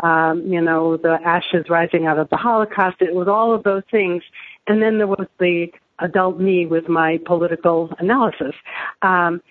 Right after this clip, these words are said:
and so a-, at some point I discovered that there were a lot of other, um, sort of Jewish progressives who were having these kind of, uh, issues. And a group of us in Boston decided to try to figure this out. So,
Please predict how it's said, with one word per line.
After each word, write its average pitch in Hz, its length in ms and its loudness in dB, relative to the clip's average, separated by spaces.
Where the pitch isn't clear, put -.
and 233 260 2
so 233 340 0
a-, 220 200 0
at 233 180 0
some 294 140 2
point 233 280 0
I 208 120 2
discovered 202 560 -2
that 185 160 0
there 180 100 2
were 180 120 2
a 175 40 0
lot 175 180 2
of 170 140 -4
other, 185 380 0
um, 165 520 0
sort 180 120 2
of 165 120 -4
Jewish 175 260 -2
progressives 170 560 0
who 180 80 0
were 175 120 2
having 170 360 0
these 165 200 0
kind 170 280 2
of, 160 180 0
uh, 165 240 0
issues. 180 380 0
And 208 300 0
a 208 80 0
group 254 220 -4
of 220 100 -2
us 208 120 0
in 202 80 0
Boston 185 520 0
decided 170 640 -2
to 180 120 0
try 170 220 0
to 156 100 0
figure 156 240 0
this 151 200 -4
out. - 340 0
So, 190 300 0